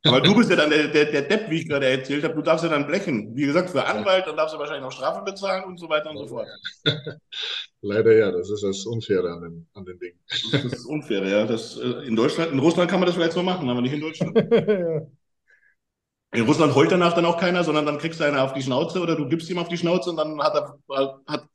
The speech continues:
Speaker 1: du verloren oder er hat verloren und dann geht man wieder und dann passt es.
Speaker 2: Ja, in Russland muss
Speaker 1: Aber in
Speaker 2: man
Speaker 1: Deutschland ist es nicht so.
Speaker 2: kein, kein Messer oder kein, kein neun Millimeter bekommst. <laughs>
Speaker 1: Genau.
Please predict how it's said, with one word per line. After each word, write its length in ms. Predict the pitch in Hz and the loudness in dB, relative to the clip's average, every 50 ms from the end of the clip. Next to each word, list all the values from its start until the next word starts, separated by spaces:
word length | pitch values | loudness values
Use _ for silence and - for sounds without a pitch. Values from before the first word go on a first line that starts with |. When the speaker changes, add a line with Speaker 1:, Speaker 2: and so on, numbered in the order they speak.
| - 135 | -10 -4
Speaker 1:
du 120 | 139 190 | -4 0
verloren 300 | 190 196 185 180 185 180 | 4 4 6 6 6 6
oder 140 | 156 143 139 | 6 4 4
er 100 | 139 156 | 4 2
hat 80 | 190 185 | 2 2
verloren 240 | 190 185 185 180 180 | 0 0 0 0 -2
und 60 | 165 165 | -2 -2
dann 160 | 165 156 131 | -2 -2 -2
geht 180 | 139 160 165 | -2 -2 0
man 140 | 139 113 107 | 0 0 0
wieder 140 | 110 110 110 | 0 0 0
und 60 | 113 123 | 0 0
dann 120 | 123 123 | -2 -2
passt 240 | 127 151 147 - - | -2 -4 -6 -6 -8
es. 260 | 95 92 - - _ _ _ _ _ _ _ _ _ _ | -10 -10 -10 -16 _ _ _ _ _ _ _ _ _ _
Speaker 2:
Ja, 180 | 107 110 113 | -6 -4 -4
in 80 | 110 107 | -2 -2
Russland 260 | 110 120 - 120 117 | -2 -2 -2 -2 -2
muss 80 | 113 104 | 0 4
Speaker 1:
Aber 80 | 107 107 | 6 6
in 60 | 110 | 8
Speaker 2:
man 60 | 110 | 8
Speaker 1:
Deutschland 260 | 127 123 - 156 156 160 | 6 6 6 4 2 2
ist 80 | 147 | 2
es 80 | 135 117 | 4 4
nicht 160 | 110 104 101 | 4 4 4
so. 380 | 95 95 95 95 - - - - _ _ _ _ | 2 0 -2 -4 -6 -12 -14 -18 _ _ _ _
Speaker 2:
kein, 260 | _ - 107 101 101 98 | _ -10 -8 -8 -8 -6
kein 240 | - 110 107 104 101 | -4 -4 -4 -4 -2
Messer 320 | 107 113 110 - - 104 | -2 -2 -2 0 0 0
oder 160 | 98 95 92 92 | 2 2 0 -2
kein, 360 | - 101 95 95 92 92 92 - | -4 -6 -6 -6 -6 -10 -12 -8
kein 360 | - 98 92 92 90 - _ _ _ _ _ _ _ _ _ _ _ | -8 -8 -8 -8 -12 -18 _ _ _ _ _ _ _ _ _ _ _
neun 260 | 107 101 104 104 104 | -10 -6 -6 -6 -4
Millimeter 540 | 101 101 98 95 98 104 107 101 - 92 87 | -2 -2 -2 -2 -2 -2 -4 -2 -2 -4 -4
bekommst. 680 | 82 85 82 92 82 - - - - - - - - - | -4 -8 -14 -12 -10 -8 -8 -2 -2 -2 -2 -2 -6 -6
<laughs> 680 | 127 120 - - - - - - _ _ - - - - | -8 -8 -6 -10 -12 -12 -12 -14 _ _ -16 -14 -8 -4
Speaker 1:
Genau. 420 | 101 101 104 101 95 90 - - | -2 0 2 2 2 0 -2 -4